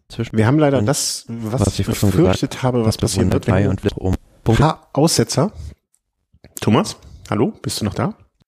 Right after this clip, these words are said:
Speaker 1: Ja.
Speaker 2: Wir haben gerade ein paar
Speaker 1: Ja.
Speaker 2: Aussetzer
Speaker 1: Ja.
Speaker 2: zwischendurch. Ähm, ich hoffe, das klappt jetzt irgendwie noch zu Ende zu bringen. Du kannst mich gut verstehen noch?
Speaker 1: Ja.
Speaker 2: Okay.
Speaker 1: Ich
Speaker 2: Also,
Speaker 1: höre dich wunderbar.
Speaker 2: okay.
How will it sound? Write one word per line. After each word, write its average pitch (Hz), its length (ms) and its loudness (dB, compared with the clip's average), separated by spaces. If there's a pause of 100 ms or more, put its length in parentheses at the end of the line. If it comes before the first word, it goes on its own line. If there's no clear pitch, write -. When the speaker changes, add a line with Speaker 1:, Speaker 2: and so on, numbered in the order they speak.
Speaker 1:
Ja. 101 100 -18 (1040)
Speaker 2:
Wir 110 140 -2
haben 143 160 0
gerade 131 280 -2
ein 123 40 -2 (100)
paar - 200 2
Speaker 1:
Ja. - 40 2
Speaker 2:
Aussetzer 160 400 0
Speaker 1:
Ja. - 40 -2
Speaker 2:
zwischendurch. 101 580 0 (200)
Ähm, 113 480 -2
ich - 140 -14
hoffe, 135 160 0
das 123 140 0
klappt - 280 -6
jetzt - 220 -8
irgendwie 131 200 -2
noch 113 120 -4
zu - 120 -6
Ende 104 180 2
zu 95 140 -8
bringen. 90 200 -2 (1000)
Du - 80 -8
kannst 147 160 2
mich 151 120 -2
gut 135 120 -6
verstehen 117 280 0
noch? 123 140 -2 (800)
Speaker 1:
Ja. 110 280 2 (180)
Speaker 2:
Okay. 113 240 -4 (460)
Speaker 1:
Ich - 100 -4
Speaker 2:
Also, 110 240 0
Speaker 1:
höre 110 180 2
dich 107 180 -4
wunderbar. 101 320 -2
Speaker 2:
okay. 101 200 -4